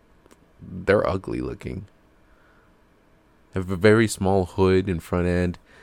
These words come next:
and then it's like this massive forehead. <laughs> Have, have many, uh, U S P S drivers got,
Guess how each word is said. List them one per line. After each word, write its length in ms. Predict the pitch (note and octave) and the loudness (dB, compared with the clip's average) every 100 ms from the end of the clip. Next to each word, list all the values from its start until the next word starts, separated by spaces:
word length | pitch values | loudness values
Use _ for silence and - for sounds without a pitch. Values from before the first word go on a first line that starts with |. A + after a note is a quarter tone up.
| _ | _
and 120 | - F2+ | -2 -2
then 60 | |
it's 120 | F2 | 0
like 160 | F2 E2 | -2 -4
this 280 | E2+ E2+ E2+ | -6 -10 -10
massive 640 | E2+ F2 F2 F2 E2+ F2 | -6 -2 0 -2 -4 -8
forehead. 640 | - - E2+ E2 E2+ D#2+ - _ _ _ _ _ _ _ _ _ - _ - | -8 -2 -2 0 -2 -4 -6 _ _ _ _ _ _ _ _ _ -20 _ -20
<laughs> 60 | - - D2 - - _ _ - - - - - _ - | -16 -14 -16 -18 -20 _ _ -20 -20 -20 -20 -20 _ 2
Have, 180 | G#2+ | 4
have 300 | G#2 A2 G2+ | 6 6 6
many, 340 | G#2 G#2+ A#2+ A2 | 2 4 4 4
uh, 240 | F#2 F#2 - - | 4 2 -4 -4
U 180 | A2+ G#2 | 2 2
S 80 | |
P 160 | - A2 | 2 2
S 120 | G#2 | 4
drivers 360 | G2 F#2+ G2 F#2+ | 4 4 4 2
got, 240 | F#2+ - | 0 -2